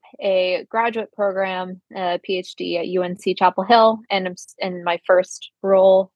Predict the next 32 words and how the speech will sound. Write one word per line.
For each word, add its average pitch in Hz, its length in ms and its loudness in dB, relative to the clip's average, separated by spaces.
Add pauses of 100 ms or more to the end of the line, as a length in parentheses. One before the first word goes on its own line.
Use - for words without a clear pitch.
um, 170 520 -6 (420)
at, 170 400 4 (320)
uh, 175 300 0
Johns 135 200 -6
Hopkins 196 600 -2 (100)
as 190 140 0
a 180 60 0
lecturer 170 420 -6
in 165 140 -12
the 165 380 2
university 170 520 -4
writing 165 260 0
program, 165 560 -4 (320)
and 165 400 0 (160)
I'm, 170 320 -8
I'm 170 140 -6 (100)
thrilled 170 500 2 (120)
to - 100 -4
have, 165 140 2 (240)
to - 100 0
have 170 140 2
landed 165 480 0
there, 165 340 4 (100)
and 175 120 -6
I'm 165 80 -8
excited - 460 -2
to 185 100 -10
kind 175 180 -8
of 170 140 -12
build 170 200 2
a 175 60 0
long 175 580 -2